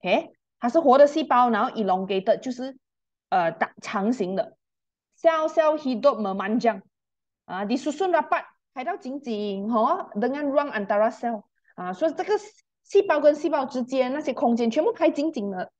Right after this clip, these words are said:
tightly, arranged tightly together with very little intercellular space present.就是ruang antara sel sangat sedikit, 细胞之间的空间很少的，他讲。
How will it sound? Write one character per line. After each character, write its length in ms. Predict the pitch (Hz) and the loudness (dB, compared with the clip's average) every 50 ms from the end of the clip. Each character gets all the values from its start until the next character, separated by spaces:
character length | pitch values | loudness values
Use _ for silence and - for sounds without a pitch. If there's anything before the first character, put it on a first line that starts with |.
| _ _ _ _ _ _ _ _ _ _ _ _ | _ _ _ _ _ _ _ _ _ _ _ _
tightly, 560 | - 202 190 185 170 294 320 302 247 - - _ | -2 -2 -2 -2 0 -2 -2 -2 -2 -4 -4 _
arranged 420 | - 247 233 254 302 302 - 294 - | 2 2 2 2 0 -4 -4 -8 -8
tightly 320 | - 262 - - 269 269 | -8 -8 -6 -6 -8 -8
together 540 | - - 220 190 202 190 185 196 202 208 208 - - _ _ _ | -6 -6 -4 -2 -2 -2 -2 -2 -2 -2 -4 -6 -16 _ _ _
with 340 | 240 294 294 262 240 254 - _ _ _ _ _ _ | 2 2 2 2 0 -4 -12 _ _ _ _ _ _
very 500 | - 226 233 330 349 349 370 370 415 427 | -4 2 4 4 4 4 2 -2 -4 -6
little 340 | 359 277 285 339 - 330 - | -6 -8 -10 -8 -8 -8 -6
intercellular 920 | 240 254 254 254 - 311 294 294 294 - 220 190 196 196 202 208 220 233 240 | -6 -8 -10 -6 -4 -2 -2 -2 0 -2 -2 0 0 -4 -4 0 0 0 0
space 400 | 247 - _ 220 214 226 220 - | 0 -4 _ -2 -2 -2 -4 -10
present. 440 | _ 226 190 180 175 180 185 160 151 _ _ _ _ _ | _ -10 -10 -8 -6 -8 -8 -10 -10 _ _ _ _ _
就 100 | - 330 | -10 -4
是 320 | 359 415 - 233 - - _ _ | -2 -2 -2 -2 -4 -8 _ _
ruang 260 | - 349 415 427 - | 2 2 2 2 2
antara 380 | - 240 226 220 240 240 262 285 | -2 -4 -2 0 -2 -2 -2 -2
sel 360 | 277 - 285 294 311 302 - - _ | -4 -4 -4 -4 -4 -6 -12 -20 _
sangat 360 | - _ - 247 233 254 247 | -20 _ -4 -2 0 0 0
sedikit, 500 | 247 202 180 175 175 - - - - - _ _ | 0 -2 -4 -4 -4 -6 -6 -8 -8 -14 _ _
细 200 | _ - - 370 | _ -2 -2 -2
胞 220 | 349 - - 254 240 | 0 2 0 0 0
之 160 | 240 254 240 | 0 -2 -2
间 180 | 233 240 233 220 | 0 0 0 0
的 80 | 220 214 | 0 -2
空 300 | - 226 214 214 208 208 | 0 0 0 0 0 -2
间 240 | - 202 190 190 | -2 -2 -2 -4
很 300 | 196 - - 208 190 233 | -8 -8 -8 -6 -6 -6
少 360 | 285 - - - - - - - | -8 -8 -10 -10 -8 -8 -8 -10
的， 160 | - - - | -12 -14 -14
他 120 | 180 170 | -16 -16
讲。 180 | 160 151 143 | -16 -16 -18